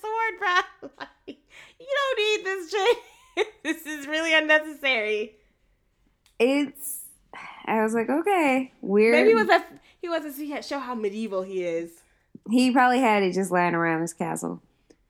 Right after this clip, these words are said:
Speaker 1: I, you know what? This goes perfectly with the fucking j-, j-, candelabra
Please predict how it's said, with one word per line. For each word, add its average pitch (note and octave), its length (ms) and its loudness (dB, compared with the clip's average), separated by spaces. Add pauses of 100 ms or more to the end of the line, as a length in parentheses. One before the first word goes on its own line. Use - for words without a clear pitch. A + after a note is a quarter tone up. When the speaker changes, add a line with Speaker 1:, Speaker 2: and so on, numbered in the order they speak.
(800)
Speaker 1:
I, A3+ 200 -4 (100)
you C4+ 140 -10
know C#4 160 -6
what? D4 180 -8
This A4+ 240 -6
goes D4 340 -2
perfectly F#3+ 680 -8
with D3 200 -12
the E3 80 -18
fucking F3+ 540 -16
j-, D#3+ 60 -20 (180)
j-, - 360 -20
candelabra G3+ 840 -2